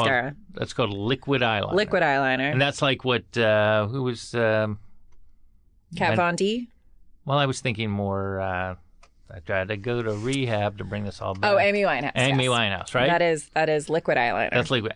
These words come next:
Speaker 2: And the other one is pencil. But it's
Speaker 1: Yeah, pencil
Speaker 2: still the
Speaker 1: liner.
Speaker 2: same. It's that line right at the very edge of your eyelids, right?
Speaker 1: Yes.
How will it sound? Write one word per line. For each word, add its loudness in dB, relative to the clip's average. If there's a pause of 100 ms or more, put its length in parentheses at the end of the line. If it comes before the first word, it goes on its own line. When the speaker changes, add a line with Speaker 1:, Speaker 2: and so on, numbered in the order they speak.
(100)
Speaker 2:
And 2
the 4
other 4
one 2
is -2
pencil. -2 (220)
But 2
it's 2
Speaker 1:
Yeah, 2
pencil 4
Speaker 2:
still 6
the 2
Speaker 1:
liner. 0
Speaker 2:
same. 4
It's -2
that 0
line 2
right 2
at -2
the -2
very 2
edge 2
of 0
your 4
eyelids, -2
right? 0 (220)
Speaker 1:
Yes. -2